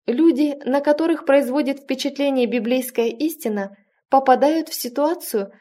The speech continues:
когда совесть начинает обличать их за нарушение законов здоровья.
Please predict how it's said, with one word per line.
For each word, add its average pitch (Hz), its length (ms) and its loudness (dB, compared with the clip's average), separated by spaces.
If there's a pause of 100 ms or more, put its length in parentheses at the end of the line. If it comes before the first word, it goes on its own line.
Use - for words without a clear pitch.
(160)
когда 233 360 0
совесть 240 640 -4
начинает 294 640 0
обличать 247 580 -2
их - 180 -8 (120)
за 226 180 -2
нарушение 277 720 -2
законов 220 540 -2
здоровья. 196 640 -2